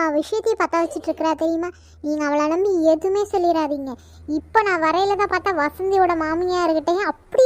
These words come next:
ஒரு பேச்சு. என்னத்து தான் பேசுவாங்களோ? ஐயையோ, என்ன சொல்றீங்க? அப்ப நம்ம குழுவெடுத்த ராணி அக்காட்ட கொடுக்கறதையுமே உமா உங்ககிட்ட கொடுக்கறதையும் போய் மாமியார்கிட்ட சொல்லிடுமோ?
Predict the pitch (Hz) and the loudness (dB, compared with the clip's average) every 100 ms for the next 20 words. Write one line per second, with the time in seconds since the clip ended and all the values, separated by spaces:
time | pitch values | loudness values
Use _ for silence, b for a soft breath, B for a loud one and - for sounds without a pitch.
0 | 508 466 370 381 392 427 - b b - | 6 2 2 0 0 -4 -4 b b -4
1 | 294 302 330 - 359 415 403 415 415 392 | -2 -2 -4 -8 -10 -6 -4 -2 0 0
2 | 349 359 339 320 330 320 - _ _ _ | 0 -2 -2 0 2 0 -4 _ _ _
3 | _ - - 311 370 466 466 339 254 254 | _ -20 0 6 8 8 6 2 -2 -4
4 | 302 453 480 440 427 359 302 247 285 370 | -4 -4 -4 -2 -4 -4 -6 -6 -8 -6
5 | 349 311 302 381 415 440 453 - 415 339 | -4 -4 -4 -2 0 0 -4 -4 -2 -2
6 | 359 427 427 427 403 392 392 381 392 349 | -4 -6 -8 -6 -6 -6 -6 -6 -6 -8
7 | 349 392 415 466 - B B _ 381 440 | -8 -8 -8 -8 -12 B B _ -2 0
8 | 453 427 415 415 403 381 392 427 403 427 | 0 -2 -2 -2 -4 -6 -4 -4 -4 -6
9 | 415 415 381 359 403 415 392 403 392 381 | -6 -6 -6 -6 -4 -4 -4 -6 -6 -4
10 | 381 415 403 381 262 220 | -2 -4 -6 -6 -6 -8